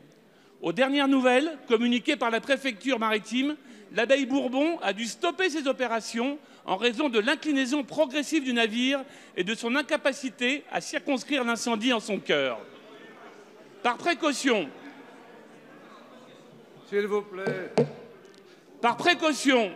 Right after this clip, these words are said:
Speaker 1: le préfet maritime a élevé le dispositif Orsec à son niveau trois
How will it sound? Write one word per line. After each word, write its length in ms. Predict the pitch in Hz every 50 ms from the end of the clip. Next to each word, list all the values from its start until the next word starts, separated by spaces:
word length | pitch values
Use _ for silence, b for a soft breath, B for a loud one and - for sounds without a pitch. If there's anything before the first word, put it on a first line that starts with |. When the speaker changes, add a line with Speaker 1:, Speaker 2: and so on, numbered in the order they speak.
| - -
Speaker 1:
le 140 | - 196 214
préfet 340 | - - 285 269 285 302 285
maritime 480 | 285 269 269 285 233 202 277 311 294
a 100 | 269 262
élevé 200 | 262 254 247 285
le 80 | 262 247
dispositif 580 | 233 254 220 - 254 247 240 214 - 277 226 - -
Orsec 460 | 233 269 269 - - 285 294 294 -
à 40 | 262
son 140 | - - 240
niveau 240 | 233 226 220 226 226
trois 500 | - - - 247 254 262 294 302 302